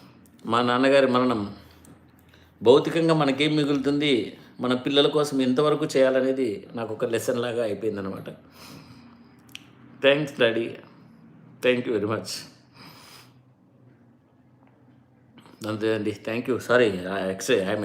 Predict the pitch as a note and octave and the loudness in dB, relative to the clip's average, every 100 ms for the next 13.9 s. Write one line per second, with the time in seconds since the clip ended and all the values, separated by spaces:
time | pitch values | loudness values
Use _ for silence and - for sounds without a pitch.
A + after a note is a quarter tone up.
0 | F#2+ - D3+ C3+ C3+ C3+ C#3+ A2 G2+ A#2 | -4 0 2 4 4 4 2 0 2 2
1 | B2 A2+ C#3 A2+ - - - - - C#3 | 2 0 -4 -6 -10 -18 -20 -10 -2 0
2 | D3 C#3 C3 A#2+ C#3 C#3+ C3+ B2+ B2+ F3 | 2 2 4 2 0 -2 -2 -2 -2 -2
3 | F#3+ - - - A3 F#3 - B2+ B2+ - | -6 -10 -8 -6 -8 -8 -2 -2 0 0
4 | D3+ C#3 C#3 C#3+ F3 F3+ C3+ A#2+ A#2+ A#2 | 2 2 4 6 4 4 4 6 6 6
5 | A#2 - - - - - - - - - | 6 4 -4 -16 -20 -20 -20 -20 -18 -10
6 | B2+ C#3+ B2 B2+ B2+ C3 C3 A#2 A2 A2 | 0 4 6 6 4 2 2 2 4 4
7 | G#2+ - - - - - - G#2+ G#2+ G#2+ | 2 -2 -12 -14 -14 -14 -8 -6 -2 0
8 | A2+ A#2 A2 G#2+ G#2+ B2+ C3 A2 G#2 G#2+ | 2 0 -2 -2 -2 -2 -4 -2 0 2
9 | A2 G#2+ G2 - G#2+ G#2+ G#2+ G#2 G#2 G2+ | 2 2 0 -2 0 2 2 -2 -4 -2
10 | A2+ A2+ G#2+ G2 F#2+ G#2+ - G2 F#2 G#2+ | 0 0 -2 -4 -2 -2 -2 -2 -2 -4
11 | A#2+ - - - - - - - G2 G2+ | -6 -6 -8 -8 -18 -20 -20 -12 -4 0
12 | G2+ G2 B2 C#3+ C#3+ C#3 B2 B2+ D#3 C#3 | 0 0 0 0 4 4 6 4 2 4
13 | B2 B2+ B2+ B2 B2+ C3 A#2+ A#2 C#3 | 4 4 0 0 2 2 2 2 0